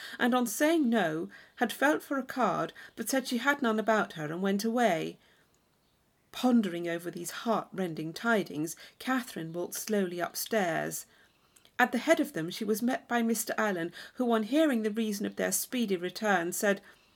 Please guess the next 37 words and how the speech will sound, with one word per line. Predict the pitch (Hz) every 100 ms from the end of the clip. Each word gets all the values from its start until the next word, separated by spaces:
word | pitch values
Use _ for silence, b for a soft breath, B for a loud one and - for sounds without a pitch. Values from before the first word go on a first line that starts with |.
| b b -
"I | 208
am | 196 202
glad | 233 233 294 302
your | 294
brother | - 214 160 147
had | 160 156
so | - 175
much | 170 - -
sense. | - 151 - - B B B
I | 254
am | 262 269 254
glad | 294 254 165 165
you | 180
are | 175
come | - 190 190
back. | 165 - - b b _ 269
It | 254
was | 254
a | 254
strange, | - - - 196 170 165
wild | 160 147 185 165 156 151
scheme." | - - 185 165 151 156 160 b b b b _ _ _ _ _ _ _
They | 190
spent | 196 214 190 202
all | 190
the | 175 196
evening | 196 180 156
together | - 196 175 151 147
at | -
Thorpe's. | - 190 143 - - - b b b b
Catherine | 269 269 - 190 175
was | 190 196
disturbed | 196 - - 226 175 165 190
and | 175
out | 175 180
of | 185
spirits, | - 202 180 170 -